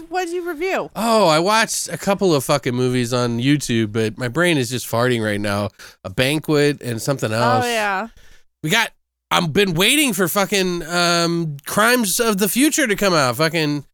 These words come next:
Speaker 2: David Cronenberg's movie, but I guess it's hitting the theaters first
Speaker 1: I
Speaker 2: because
Speaker 1: don't
Speaker 2: I haven't been able to find it on
Speaker 1: You gonna go to the theater then?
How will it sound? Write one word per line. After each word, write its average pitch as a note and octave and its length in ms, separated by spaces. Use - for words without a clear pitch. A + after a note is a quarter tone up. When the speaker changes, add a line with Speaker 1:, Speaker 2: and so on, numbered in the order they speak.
Speaker 2:
David F#3 280
Cronenberg's G3 500
movie, B2+ 240
but B2 140
I C#3 60
guess E3+ 160
it's F3+ 140
hitting F3+ 200
the C3+ 80
theaters D#3 440
first F#3 480
Speaker 1:
I F3 140
Speaker 2:
because D#3 180
Speaker 1:
don't F3 60
Speaker 2:
I - 20
haven't F#3 140
been F3 100
able E3+ 160
to C#3 80
find F3 340
it C#3+ 400
on B2+ 520
Speaker 1:
You C4+ 120
gonna C4+ 200
go C#4+ 120
to B3 60
the A#3+ 80
theater D#4+ 380
then? A4 680